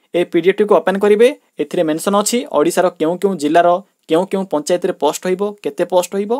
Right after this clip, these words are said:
ସେ ବିଷୟରେ ଏଥିରେ ମେନସନ୍ କରାଯାଇଛି। ପିଲାମାନେ, ଆପଣମାନେ ସେ ପି ଡି ଏଫ୍ ଟିକୁ ଓପନ୍ କଲା ପରେ ଆପଣଙ୍କ ସମ୍ମୁଖରେ ଏଇଭଳି କିଛି ଶୋ ହୋଇଥିବ।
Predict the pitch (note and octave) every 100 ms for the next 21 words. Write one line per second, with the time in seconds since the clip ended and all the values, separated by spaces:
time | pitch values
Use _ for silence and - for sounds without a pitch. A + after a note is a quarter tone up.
0 | - _ _ - C4 C4+ C4 B3 - G#3
1 | C#3 B2+ - F#3+ - A#2+ A#2 A#2 A#2+ A2+
2 | _ _ _ _ _ _ _ F#3+ G#3+ A3
3 | A3 A#3+ - - D#3 F#3 F#3+ F#3 F#3 E3+
4 | D3+ F#3 G#3+ G#3+ G#3 G3+ G#3 G3+ G#3 G#3
5 | D3+ E3 D#3+ E3 D#3+ D#3+ D#3+ C#3 C3+ D3+
6 | D3 D3+ - C#3 D3 F3+